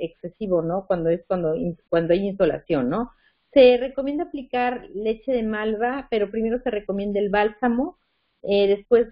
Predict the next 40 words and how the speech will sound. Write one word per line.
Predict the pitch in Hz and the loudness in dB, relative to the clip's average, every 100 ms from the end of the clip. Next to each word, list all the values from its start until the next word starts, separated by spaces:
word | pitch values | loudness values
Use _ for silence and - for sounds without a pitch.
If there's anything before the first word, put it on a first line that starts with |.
| - | -6
leche | - 208 208 285 | -4 -4 -2 -2
de | 262 | 0
malva | 233 220 214 226 240 226 _ | 0 -2 -2 -2 -2 -6 _
y, | - 214 214 208 | -8 -6 -2 0
o | 196 | 0
crema | 196 214 220 226 | -2 -2 0 2
de | |
lavanda, | 202 170 180 190 190 254 - _ | 2 2 0 0 -2 -4 -10 _
¿sí? | 220 233 294 _ _ _ - | 0 0 0 _ _ _ -2
Y | 247 240 | 0 4
también | 262 254 262 269 254 - - | 4 4 2 -2 -6 -10 -4
se | 247 | -2
puede | 240 269 | 0 -2
utilizar | 269 262 247 233 233 226 | -2 -4 -6 -2 -2 -2
el | 208 202 | -2 -2
body | 190 190 | 0 -2
fresh. | 196 156 - _ _ - - | -2 -6 -6 _ _ -20 -10
Todos | - 339 381 403 | -2 0 0 0
esos | 392 370 | 0 0
productos | 330 254 247 254 | 0 -2 -2 0
nos | 247 240 | 0 2
van | 226 233 | 0 -2
a | 240 | -2
servir | 208 190 214 247 247 _ _ _ | -2 -2 -2 -2 -4 _ _ _
para | - 208 | 0 2
ayudar | 220 226 247 | 2 2 2
a | 262 | 0
bajar, | 240 226 - 214 220 220 - | -4 -6 -4 -2 -2 -4 -8
eh, | 180 185 180 170 - | -2 0 0 0 0
el | 180 180 175 175 | 0 0 -2 -4
cuidado | 208 196 196 202 | -2 0 0 0
de, | 196 175 170 165 | 2 2 0 0
de, | 170 156 151 151 190 _ _ _ | 0 2 0 -2 -8 _ _ _
pues | 220 | -2
no | 214 220 | -2 -4
sé | 220 | -4
si | 214 | -2
decir | 180 175 196 | 0 0 0
de | 190 175 165 | 2 4 2
estar, | 165 190 185 | 0 -2 -2